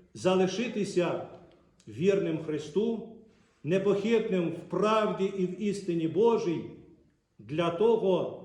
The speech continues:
щоб цю Божу правду передати майбутнім поколінням і по Божій милості унаслідувати блаженство і життя вічного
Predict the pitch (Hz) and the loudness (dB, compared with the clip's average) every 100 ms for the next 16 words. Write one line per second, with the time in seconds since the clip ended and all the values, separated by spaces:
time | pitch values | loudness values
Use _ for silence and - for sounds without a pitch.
0 | - - 156 143 143 196 170 190 233 202 | -18 -8 -4 -4 -2 0 2 4 4 2
1 | 185 175 170 143 135 117 - - - - | 0 0 -2 -2 -4 -6 -10 -18 -20 -8
2 | 170 175 175 175 165 156 - - 139 139 | -2 0 2 2 2 -2 -4 -8 -6 -6
3 | 135 226 220 185 185 180 160 151 127 113 | -4 -6 -4 -4 -4 -4 -4 -4 -6 -10
4 | 107 135 151 147 151 139 143 190 208 170 | -12 -12 -10 -4 -2 -2 -4 -2 0 -2
5 | - 151 - - - - - 165 156 - | -2 -8 -10 -16 -20 -20 -8 -4 -2 -4
6 | 196 208 190 185 175 160 - - - 110 | -6 -2 0 0 -2 -6 -10 -20 -20 -8
7 | 139 143 147 208 208 - 196 170 135 131 | -4 -2 -2 -2 -4 -6 -8 -6 -8 -6
8 | 131 135 156 147 139 | -6 -6 -8 -8 -10